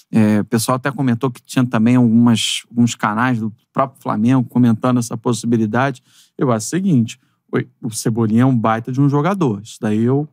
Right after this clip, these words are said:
estamos de acordo. Mas, assim, oitenta e dois milhões,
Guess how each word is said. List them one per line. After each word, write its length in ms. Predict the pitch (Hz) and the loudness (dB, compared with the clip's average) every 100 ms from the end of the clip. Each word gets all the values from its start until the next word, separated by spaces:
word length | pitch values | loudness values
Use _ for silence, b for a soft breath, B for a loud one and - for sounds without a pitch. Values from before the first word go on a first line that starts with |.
| _ _ _ _ _ _ _ | _ _ _ _ _ _ _
estamos 260 | - 123 131 | -4 2 2
de 60 | 143 | 2
acordo. 420 | 170 175 120 110 | 0 0 0 0
Mas, 120 | 117 | 0
assim, 240 | 127 127 123 | 0 -2 -2
oitenta 640 | - 113 - - 170 185 | 0 -4 -2 0 0 2
e 40 | 143 | 0
dois 340 | 117 123 131 | 0 0 2
milhões, 760 | 110 101 104 123 127 110 - | 2 2 2 2 2 -2 -14